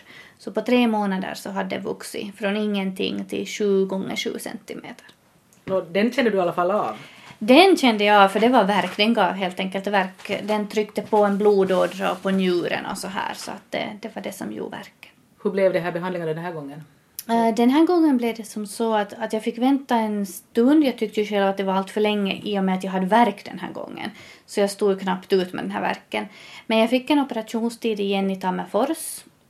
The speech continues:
Speaker 1: i början av december. Så det var exakt ett år efter första operationen så blev jag opererad en tredje gång. Och den här var stor operation också. Och den var som,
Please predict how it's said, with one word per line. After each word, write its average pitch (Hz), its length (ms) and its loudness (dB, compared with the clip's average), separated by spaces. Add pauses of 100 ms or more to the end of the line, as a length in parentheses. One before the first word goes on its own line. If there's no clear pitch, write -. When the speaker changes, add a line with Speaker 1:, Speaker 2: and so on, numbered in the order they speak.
Speaker 1:
i 220 100 -4
början 196 300 0
av 180 100 -2
december. - 520 -4
Så - 140 -8
det 220 100 -2
var 233 100 2
exakt 269 640 -4
ett - 360 -6
år 180 240 0 (180)
efter 196 260 -8
första 196 400 -2
operationen 190 540 -10
så 196 120 -12
blev 196 120 -2
jag 180 140 -4
opererad 185 400 -8
en 185 160 -8
tredje - 460 -4
gång. - 300 -12 (200)
Och - 280 -2 (300)
den 220 140 0
här 220 180 2
var 220 140 0
stor 233 600 0
operation 247 560 -2
också. 233 340 -4
Och 240 100 0
den 214 120 -4
var 214 100 -2
som, 208 400 -4